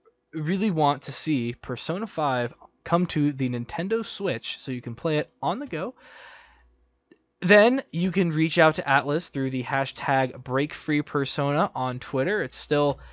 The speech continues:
still alive and going. You could still tweet out to there, and hopefully, uh, Persona fans have reached that sort of threshold that the developers were looking for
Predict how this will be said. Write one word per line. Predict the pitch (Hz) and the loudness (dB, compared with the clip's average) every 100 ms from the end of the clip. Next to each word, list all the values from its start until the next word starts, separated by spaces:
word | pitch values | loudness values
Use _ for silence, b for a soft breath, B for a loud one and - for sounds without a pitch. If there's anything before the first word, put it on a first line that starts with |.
| b | b
still | - - 180 175 | -4 8 12 12
alive | 170 165 160 | 12 10 8
and | 160 | 6
going. | 156 156 202 | 6 6 2
You | |
could | 151 131 | -2 -2
still | 165 147 | 0 0
tweet | - 156 | 2 2
out | 143 143 | 4 4
to | 156 | 2
there, | 139 165 202 | 0 2 2
and | 143 127 B B B | 0 -2 B B B
hopefully, | 240 - 190 180 233 147 131 - | 2 4 4 4 2 -8 -16 -2
uh, | 139 135 131 127 127 | 4 6 6 2 -2
Persona | - 151 170 165 | -4 -2 0 0
fans | - 147 143 | 0 -2 -2
have | - 139 131 | 0 0 0
reached | 123 131 147 - | -2 -4 -4 -2
that | 117 113 _ _ _ _ _ _ _ _ _ _ | -2 -4 _ _ _ _ _ _ _ _ _ _
sort | - 139 | -6 -2
of | 127 | -2
threshold | - 160 165 - 131 120 117 | 2 4 4 2 0 0 -2
that | 123 127 117 117 | -6 -2 -2 -4
the | 117 | -8
developers | 113 123 123 120 113 | -4 0 0 0 -6
were | 117 | -4
looking | 135 226 156 | -2 0 0
for | - 120 113 110 | -2 -2 -2 -4